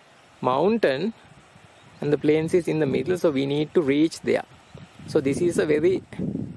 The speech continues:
protected site. You need prior permission, uh, in order to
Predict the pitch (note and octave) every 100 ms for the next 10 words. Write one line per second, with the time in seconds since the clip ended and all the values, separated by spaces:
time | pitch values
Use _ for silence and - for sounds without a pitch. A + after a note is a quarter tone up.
0 | - C#3 - D#3+ - D#3+ - D#3+ F3+ D3
1 | D#3 D#3 F#3 F3+ - C#3+ D3+ D3 C#3+ C#3
2 | C#3+ F3+ G#3+ - - - - - - B2+
3 | C3+ C3+ C#3 D3+ D#3 D#3+ E3 F#3+ F#3+